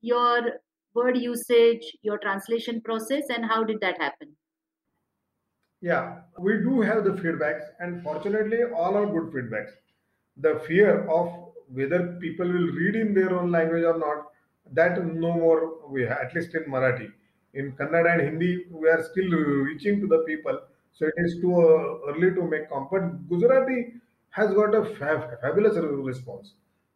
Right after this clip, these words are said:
Speaker 2: They are really happy to read in their own language. Tamil, we had just issued one sample issue. For Tamil also, we are getting a good re-, response from the people. Actually, uh, when I written that column in Lok Satta,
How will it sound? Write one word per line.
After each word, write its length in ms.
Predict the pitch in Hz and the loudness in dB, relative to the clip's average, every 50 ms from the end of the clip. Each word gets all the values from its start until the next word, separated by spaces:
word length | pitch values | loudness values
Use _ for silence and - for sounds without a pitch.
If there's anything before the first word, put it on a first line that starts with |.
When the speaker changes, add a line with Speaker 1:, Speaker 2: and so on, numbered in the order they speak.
| _ | _
Speaker 2:
They 100 | - 160 | 2 4
are 240 | 175 185 190 - - | 4 4 4 2 0
really 340 | - 147 190 240 254 277 254 | 0 2 2 4 4 4 4
happy 300 | 175 170 175 175 202 196 | 4 4 2 2 2 2
to 200 | - 202 208 196 | 2 2 2 2
read 260 | 175 175 185 196 196 - - - - - | 4 4 4 4 4 2 0 -2 -6 -8
in 140 | 180 165 156 | -10 -8 -4
their 200 | 156 156 151 151 156 | 0 0 2 2 0
own 100 | 156 143 | -2 -2
language. 320 | 135 127 123 120 123 123 123 - - - | -2 -4 -4 -4 -6 -6 -8 -8 -4 -2
Tamil, 340 | 202 226 254 269 269 262 - - - _ _ _ - | 0 2 2 2 0 -2 -4 -10 -16 _ _ _ -2
we 140 | 185 185 190 | 0 2 2
had 260 | 196 190 170 160 - | 2 2 -2 0 2
just 300 | 190 220 214 214 - 190 | 4 4 4 4 0 0
issued 460 | 190 185 170 - - 196 190 185 180 | 0 0 0 -2 -2 0 0 0 0
one 160 | 185 185 175 | 0 -2 -4
sample 400 | 170 - 151 151 151 - 226 196 | -4 -6 -6 -4 -4 -2 0 0
issue. 300 | 175 170 - - 135 139 - _ _ _ _ _ _ - | 0 -2 -2 -6 -8 -12 -12 _ _ _ _ _ _ 0
For 480 | 180 208 247 - - 190 175 - - - - | 4 4 4 4 2 0 -4 -8 -8 -4 -2
Tamil 240 | 190 202 233 254 | 2 4 4 6
also, 360 | 262 247 247 240 240 247 233 220 | 8 6 6 6 6 4 6 6
we 60 | 214 | 4
are 120 | 208 196 | 4 2
getting 340 | 175 175 175 175 196 190 190 | 0 0 0 0 -2 -2 -2
a 60 | 180 | -2
good 220 | 160 151 147 135 131 | -4 -6 -8 -8 -8
re-, 200 | 131 131 131 131 | -8 -10 -10 -10
response 420 | 131 - _ - 139 143 143 _ _ _ _ _ _ _ | -14 -16 _ -16 -16 -16 -16 _ _ _ _ _ _ _
from 200 | - 151 139 139 | -4 -4 -2 -2
the 100 | 135 127 | -2 -2
people. 320 | 123 131 123 110 117 - 98 - - _ _ _ _ _ _ _ _ _ _ _ _ _ _ - | -2 -2 -2 -2 -2 -6 -8 -10 -12 _ _ _ _ _ _ _ _ _ _ _ _ _ _ 0
Actually, 380 | 202 202 202 - - 285 285 294 285 - - - - 202 190 | 2 2 2 4 4 4 6 4 4 2 0 -6 -6 -4 0
uh, 320 | 185 185 185 185 185 180 180 175 - - - - 127 131 139 131 | 2 4 4 4 4 4 2 2 -2 -6 -10 -10 -8 -4 0 2
when 200 | 160 196 233 240 | 4 4 4 2
I 240 | - 185 190 208 226 247 247 240 240 233 - - - - - - - | 0 0 2 4 6 8 8 6 6 4 -2 -8 -12 -14 -16 -12 -4
written 440 | 175 175 180 175 220 214 214 214 202 | -2 0 0 0 0 0 0 0 0
that 360 | 202 196 196 - - - _ | 0 0 -2 -4 -10 -10 _
column 340 | - 156 156 170 190 190 190 | -4 -2 0 0 0 2 0
in 140 | 190 180 165 | 0 2 4
Lok 160 | 156 - - | 2 2 2
Satta, 520 | - - 151 - - - 113 104 101 104 | 0 -2 -2 -2 -4 -6 -8 -8 -8 -12